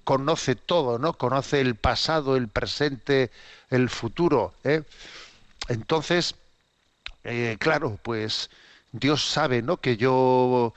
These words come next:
que yo voy a actuar mal, ¿eh? Imagínate, ¿no? Dios sabe que alguien va a actuar mal, que,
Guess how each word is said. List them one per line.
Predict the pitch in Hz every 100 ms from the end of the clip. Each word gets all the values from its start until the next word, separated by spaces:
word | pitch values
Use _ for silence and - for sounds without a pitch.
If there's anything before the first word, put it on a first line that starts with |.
| - - - _
que | 135 117
yo | 131
voy | 123 135
a | 131
actuar | 117 131 135 120
mal, | 139 131 - - -
¿eh? | 156 214 _ _ _ _ _ - - _ -
Imagínate, | 117 - 139 131 120
¿no? | 135 165 151 _ -
Dios | 123 127
sabe | - 131 127
que | 127
alguien | 127 151 147 139 120
va |
a | 120
actuar | - 123 104
mal, | 156 170 165
que, | - 127 123 117 110